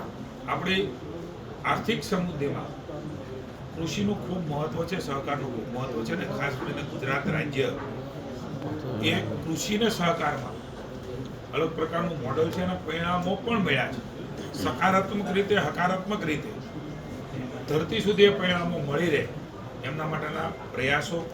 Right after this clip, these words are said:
એ હું કરવાનો છું. ને સૌ લોકોનો, આપ સૌનો, આના વિભાગો સાથે જોડાયેલા સૌ કોઈનો, ગામડામાં બેઠેલો મજૂરી કરનાર, ખેતી કરીને પસીનો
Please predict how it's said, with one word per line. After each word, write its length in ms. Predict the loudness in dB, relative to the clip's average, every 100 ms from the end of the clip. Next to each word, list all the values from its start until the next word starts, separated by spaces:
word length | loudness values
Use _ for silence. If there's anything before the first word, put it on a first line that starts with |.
| -10 -12 -12 -12 -12 -12 -4 6
એ 140 | 8 8 4 -2 -8 -10 -10 -12 -12 -12
હું 160 | -6 -6
કરવાનો 440 | -2 2 4 2 0
છું. 180 | -2
ને 100 | 0 -2 -4 -8 -8 -8
સૌ 320 | -4 6 8 10
લોકોનો, 380 | 8 6 -2 -4 -2
આપ 180 | -2 0
સૌનો, 340 | 0 0 2 0 -2 -4
આના 340 | -2 0 0 0 -4 -4
વિભાગો 380 | 0 2 2 2
સાથે 260 | 0 -2 -2
જોડાયેલા 420 | 0 2 2 0
સૌ 200 | 0 -2 0
કોઈનો, 280 | 2 2 0 -4 -8 -10 -10 -2
ગામડામાં 640 | 2 4 6 6 6 4
બેઠેલો 460 | 4 2 4 6 6
મજૂરી 380 | 4 0 2 2
કરનાર, 400 | 2 4 6 6 2 -8 -8 -8 -6
ખેતી 380 | -4 -2 2 2
કરીને 340 | 4 4 6 4 2
પસીનો 400 | -2 2 4